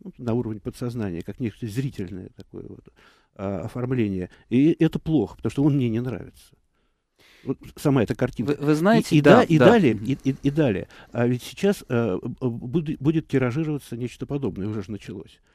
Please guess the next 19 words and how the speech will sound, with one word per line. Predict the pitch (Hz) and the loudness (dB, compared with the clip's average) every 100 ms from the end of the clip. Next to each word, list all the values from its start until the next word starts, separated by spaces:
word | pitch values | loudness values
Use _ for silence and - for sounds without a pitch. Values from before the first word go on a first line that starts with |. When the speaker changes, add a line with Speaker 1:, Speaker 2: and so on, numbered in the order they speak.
| _ | _
Speaker 1:
И | - | -2
это | 113 147 | -2 0
тоже | - 101 | -2 -2
не | 98 | -4
очень | 92 - - | -8 -12 -20
хорошо. | - 98 - | -18 -18 -20
То | - 98 | -16 -16
есть | - | -10
здесь | 104 160 | -6 -4
есть | 123 123 - | -4 -6 -6
и, | 120 113 | -4 -4
м, | 110 - 104 110 - | -4 -8 -12 -14 -10
позитивные | 113 123 202 185 165 | -10 -6 -4 -2 -2
моменты, | 160 160 143 117 | -2 -2 -2 -6
и | - 117 113 110 | -6 -8 -6 -8
некоторые | - 120 131 113 113 | -10 -10 -10 -12 -14
такие | 101 - 117 | -16 -18 -18
вещи | 117 - 117 117 - | -18 -20 -20 -20 -20
Speaker 2:
Да | - | -4